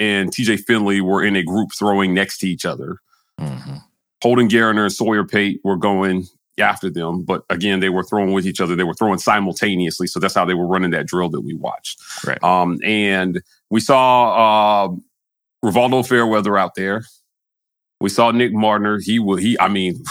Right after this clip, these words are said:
Speaker 1: I can't stress enough. I was impressed, Ike, by size. And it was, I was just thinking, "Man, when was the last time we had a receiver like this at Auburn?"
Speaker 2: Yeah.
Speaker 1: Uh, Sammy, close with Sammy Coates, maybe.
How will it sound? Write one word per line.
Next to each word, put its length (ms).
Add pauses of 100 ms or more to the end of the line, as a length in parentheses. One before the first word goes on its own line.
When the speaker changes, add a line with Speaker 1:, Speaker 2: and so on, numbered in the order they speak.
(100)
Speaker 1:
I 120
can't 280
stress 320
enough. 280 (320)
I 100
was 220
impressed, 840
Ike, 220
by 160
size. 600 (560)
And 600
it 220
was, 520 (460)
I 140
was 100
just 180
thinking, 360
"Man, 180
when 100
was 120
the 60
last 200
time 140
we 80
had 100
a 40
receiver 340
like 240
this 220
at 120
Auburn?" 440 (640)
Speaker 2:
Yeah. 60
Speaker 1:
Uh, 340 (180)
Sammy, 340
close 600
with 140
Sammy 320
Coates, 380
maybe. 460